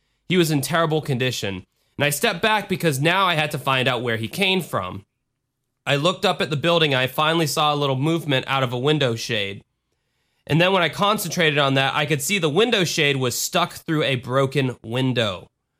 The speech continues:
Armand said he immediately took the police to room one oh one eight A." Quote, "And here is Lashbrook sitting on a john in his skivvies, and the police thought to question him.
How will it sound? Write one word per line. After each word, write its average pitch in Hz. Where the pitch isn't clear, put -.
Armand 175
said 190
he 175
immediately 208
took 202
the 180
police 180
to 151
room 156
one 160
oh 180
one 165
eight 156
A." 110
Quote, 165
"And 147
here 220
is 160
Lashbrook 180
sitting 226
on 202
a 180
john 131
in 214
his 202
skivvies, 131
and 151
the 139
police 190
thought 170
to 165
question 175
him. 127